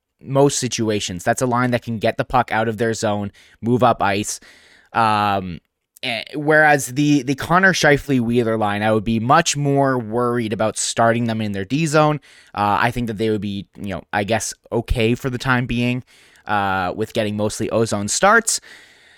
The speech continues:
Um, but then the news comes in that Pierre-Luc Dubois, unfortunately, will not be playing tonight. Uh, a, a scratch because he has a lower body injury, I believe,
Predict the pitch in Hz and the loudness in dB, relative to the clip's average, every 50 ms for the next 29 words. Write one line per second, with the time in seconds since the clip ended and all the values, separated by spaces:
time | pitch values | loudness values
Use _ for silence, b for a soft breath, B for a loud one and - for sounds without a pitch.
0 | B B B - 135 139 139 139 139 143 143 139 143 143 135 120 156 135 185 202 | B B B 2 4 4 6 6 6 6 6 6 4 4 2 2 2 4 4 4
1 | 226 233 214 208 233 247 226 - 214 208 190 180 170 190 196 196 190 180 - - | 4 4 4 4 4 2 2 2 2 2 4 4 2 2 4 4 2 2 2 4
2 | 185 190 196 185 165 175 143 165 180 185 190 180 156 - - 170 175 165 - - | 4 4 4 2 0 0 2 4 4 6 6 4 2 2 2 2 2 2 0 -4
3 | 180 170 175 175 160 127 120 135 143 147 156 160 151 151 147 - 156 151 135 - | -6 -4 -4 -4 -4 0 2 4 4 4 4 4 4 4 4 2 -2 -6 -6 -6
4 | - 123 131 147 175 190 190 - - 127 110 104 92 80 78 90 - - - 110 | -2 -2 0 0 0 -2 -2 -4 -4 -4 -4 -2 -4 -4 -6 -8 -8 -6 -4 -2
5 | 110 107 104 104 104 101 101 - - 90 104 101 95 - 107 107 104 - - - | 0 2 2 4 2 2 0 0 0 0 0 0 0 -2 -2 -4 -4 -6 -6 -4
6 | - 131 143 151 151 - - - 120 101 - 127 113 104 - - 117 110 107 107 | 0 2 4 4 2 0 -2 -4 -4 -2 2 2 2 0 0 -2 -2 -2 0 0
7 | 107 107 - 117 113 110 110 - 107 104 104 101 98 98 107 117 139 165 185 180 | 0 0 0 0 0 0 0 0 -2 -2 0 0 0 0 2 4 4 4 4 4
8 | 202 202 202 208 208 214 208 202 208 214 208 208 208 208 208 214 214 208 208 | 4 2 2 2 0 -2 -2 0 2 2 2 2 2 0 -2 -4 -4 -6 -6